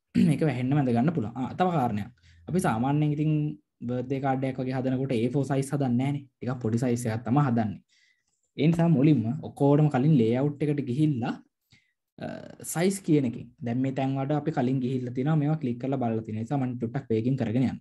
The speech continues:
සයිස් කියන එකෙන් අපිට පුළුවන් වෙනස් සයිස් එකක් තෝරගන්න. මම ඒ ෆයිව් කියන එක තෝරගන්නවා. ඒ ෆයිව් කියන ටිකක් පොඩි සයිස් එකක්. අ, බී පහ මොකක්ද දන්නේ නැහැ නේ.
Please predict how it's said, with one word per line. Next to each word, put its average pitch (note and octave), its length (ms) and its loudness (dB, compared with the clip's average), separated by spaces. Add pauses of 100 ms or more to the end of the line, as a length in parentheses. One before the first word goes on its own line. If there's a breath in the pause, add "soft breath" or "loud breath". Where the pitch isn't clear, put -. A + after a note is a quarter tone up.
(160)
සයිස් C#3+ 340 0
කියන E3 300 6
එකෙන් C3+ 260 0
අපිට D3+ 240 0
පුළුවන් C#3+ 300 0
වෙනස් B2+ 260 -2
සයිස් B2 240 -6
එකක් A#2 220 -8
තෝරගන්න. A#2 500 0
මම E3 200 6 (120)
ඒ E3 200 4
ෆයිව් D#3 340 4
කියන D3 240 6
එක D3+ 100 2
තෝරගන්නවා. B2 480 -2
ඒ B2 160 -6
ෆයිව් B2+ 200 -4
කියන C3 140 -6
ටිකක් C#3 220 -4 (220)
පොඩි A#2+ 240 0
සයිස් A#2 280 -2
එකක්. D#3 220 -2 (600 loud breath)
අ, C4 120 2
බී E3+ 220 6
පහ G3 200 0
මොකක්ද G3+ 280 4
දන්නේ A2+ 240 -6
නැහැ G#2 120 -4
නේ. - 120 -8